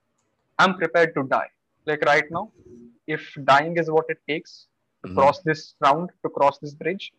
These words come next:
Speaker 1: I will do it.
Speaker 2: Uh-huh.
Speaker 1: And I go in there, and,
Speaker 2: Mm-hmm.
Speaker 1: uh, the other team comes up, and they're fabulous. So they were the appellants, and we were the respondents.
Speaker 2: Mm-hmm.
Speaker 1: Uh, so they come up, they present their case, and they were fabulous.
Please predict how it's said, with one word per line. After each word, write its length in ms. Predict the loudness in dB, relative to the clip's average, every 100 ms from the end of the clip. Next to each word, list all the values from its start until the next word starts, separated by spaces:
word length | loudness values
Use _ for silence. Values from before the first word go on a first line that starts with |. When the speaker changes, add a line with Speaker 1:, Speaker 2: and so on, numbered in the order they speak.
| _ _ _ 2
Speaker 1:
I 100 | 6
will 160 | 6
do 240 | 6 2 -2
it. 60 | -8 _ _ _ _ _ _ -6
Speaker 2:
Uh-huh. 200 | -4 -2
Speaker 1:
And 100 | 4
I 100 | 4
go 180 | 4 2
in 140 | 2
there, 280 | 0 0 0 -4 -6 -6 -8 -10 -20 _ -2
and, 420 | 2 2 -2 -10
Speaker 2:
Mm-hmm. 280 | -16 -10 -2
Speaker 1:
uh, 160 | -2 -2 -6
the 160 | 0 2
other 140 | 2
team 240 | 0 -4 -6
comes 280 | -6 -6 -8
up, 140 | -10 _ _ _ _
and 240 | -4 -4 -4
they're 220 | -2 -4 -2 -2
fabulous. 420 | -2 -2 -8 -14 -8
So 80 | -6
they 160 | -2 -2
were 120 | -2
the 300 | -6 -8 -8 -14 _ _ -6
appellants, 500 | -6 -4 -6 -6 -10
and 140 | -12 -8
we 120 | -2
were 120 | 0
the 100 | 0
respondents. 800 | 0 -4 -4 -8 -8 -18 _ -20 _ _ -6
Speaker 2:
Mm-hmm. 220 | -2 -2 0
Speaker 1:
Uh, 220 | 0 0 -4 _
so 360 | -6 2 4 2 2
they 120 | 0
come 220 | 4 4
up, 140 | 2 0
they 140 | -4
present 400 | -2 -2 -2 -2
their 100 | -4
case, 200 | -6 -10 -8
and 120 | -4
they 80 | -4
were 120 | -2
fabulous. 540 | -2 -2 -6 -16 _